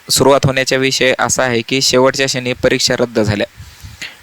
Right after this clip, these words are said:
विद्यार्थ्यांचे सेंटर जर पाहिलं तर दिल्लीमधल्या विद्यार्थ्यांचे सेंटर आले जम्मू काश्मीरमध्ये, जम्मू काश्मीरच्या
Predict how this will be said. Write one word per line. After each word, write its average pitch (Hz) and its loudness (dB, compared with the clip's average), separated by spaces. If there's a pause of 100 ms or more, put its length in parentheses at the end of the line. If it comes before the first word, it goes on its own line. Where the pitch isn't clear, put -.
विद्यार्थ्यांचे 131 0
सेंटर 131 0
जर 131 0
पाहिलं 117 0
तर 120 -2
दिल्लीमधल्या 127 0
विद्यार्थ्यांचे 127 -2
सेंटर 123 -2
आले 120 -2
जम्मू 123 0
काश्मीरमध्ये, 113 -2
जम्मू 123 -2
काश्मीरच्या 120 -2